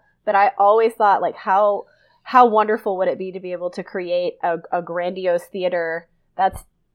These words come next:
that's open and accessible to people? And that would definitely be something I would reach out to an architect for, because I would want it to feel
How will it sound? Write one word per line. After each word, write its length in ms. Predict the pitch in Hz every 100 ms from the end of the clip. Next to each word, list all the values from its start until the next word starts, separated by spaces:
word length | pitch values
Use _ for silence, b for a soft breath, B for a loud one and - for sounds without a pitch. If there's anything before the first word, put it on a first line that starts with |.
| _
that's 240 | 202 202 196
open 260 | 269 330 359
and 100 | 349
accessible 540 | 339 480 508 294 208
to 140 | 202
people? 440 | 190 180 - 147 127
And 160 | 202 202
that 220 | 220 349
would 180 | 220 175
definitely 540 | 247 294 302 233 196
be 100 | 170
something 320 | 185 175 165 160
I 80 |
would 80 | 160
reach 180 | 160 165
out 140 | 160
to 80 | -
an 80 | 160
architect 460 | 151 175 175 147 -
for, 120 | 170
because 200 | 190 214 220
I 40 |
would 120 | 214
want 160 | 220 247
it 100 | -
to 140 | 330
feel 580 | - _ 247 311 262 226